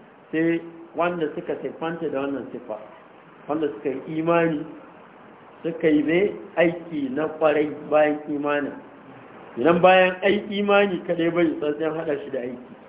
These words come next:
To, kuma aiki kadai bai isa, sai kuma kayi wasiyar shi ga wani. Wa tawassaw bil haqqi.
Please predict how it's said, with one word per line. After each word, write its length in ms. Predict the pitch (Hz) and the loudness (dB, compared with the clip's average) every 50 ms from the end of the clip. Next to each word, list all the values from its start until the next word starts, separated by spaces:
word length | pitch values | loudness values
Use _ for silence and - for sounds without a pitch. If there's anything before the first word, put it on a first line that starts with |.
| - - - - - - - - - - - | -20 -20 -20 -20 -20 -20 -20 -20 -20 -16 -10
To, 120 | - 135 | -6 -6
kuma 260 | 135 - 190 202 208 208 | -4 -2 2 2 4 6
aiki 300 | 214 220 214 - 208 185 | 6 4 2 0 -4 -6
kadai 300 | - - 175 165 175 175 | -2 0 2 2 4 2
bai 240 | 170 180 180 165 156 | 2 2 2 0 0
isa, 320 | - 139 143 143 147 139 | -2 -4 -4 -2 -2 -2
sai 200 | 143 156 160 160 156 - | -2 -4 -4 -4 -4 -6
kuma 180 | - 165 165 165 | -8 -8 -8 -8
kayi 280 | 165 - 175 170 170 170 | -6 -4 -2 0 0 0
wasiyar 440 | 165 151 131 - - - 156 143 123 - | 0 -2 -4 -6 -6 -6 -6 -6 -6 -6
shi 100 | - 131 | -10 -12
ga 120 | - 127 | -10 -10
wani. 180 | 110 101 101 101 - - - - | -10 -10 -10 -12 -16 -18 -20 -18
Wa 120 | - - 120 | -14 -14 -10
tawassaw 440 | - 135 139 156 175 175 - 151 135 | -6 -2 0 2 2 0 -2 -6 -8
bil 160 | 123 123 120 | -8 -8 -8
haqqi. 320 | 117 120 123 120 - - | -8 -10 -10 -12 -12 -14